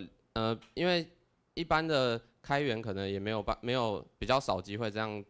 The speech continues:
直接去执行一个大专案的开源，那我们内部员工也可以借此这个机会拿到一个，就是成为一个开源专案的贡献者的做法，对。然后挑战，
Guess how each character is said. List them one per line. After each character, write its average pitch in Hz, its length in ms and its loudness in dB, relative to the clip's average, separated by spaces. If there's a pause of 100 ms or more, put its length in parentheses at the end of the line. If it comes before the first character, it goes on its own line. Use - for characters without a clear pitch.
(140)
直 98 100 -10
接 104 220 -4
去 104 380 -6 (260)
执 104 140 -8
行 101 180 -8
一 101 60 -6
个 101 120 0
大 110 160 2
专 101 200 -2
案 98 120 -4
的 90 80 -6
开 87 220 -6
源， 82 220 -6
那 113 200 -2 (360)
我 101 100 -4
们 101 100 -4
内 120 140 0
部 117 140 -6
员 104 120 -2
工 107 140 -2
也 98 80 -4
可 101 140 -4
以 101 40 -2
借 107 220 -4
此 87 180 -10
这 92 140 -8
个 95 140 -4
机 92 200 -10
会 98 300 -2 (160)
拿 92 180 -6
到 107 160 -2
一 107 40 -4
个， 98 300 -2
就 - 140 -10
是 107 160 -6
成 95 220 -8
为 95 140 -6
一 - 20 -8
个 95 380 -6
开 101 180 -12
源 101 160 -8
专 98 180 -6
案 101 120 -6
的 98 40 -8
贡 98 220 -6
献 101 180 -6
者 80 160 -12
的 65 240 -12 (480)
做 101 160 -8
法， - 320 -8
对。 80 140 -14 (1600)
然 95 200 -12
后 101 640 -4 (960)
挑 107 220 -2
战， 117 320 -2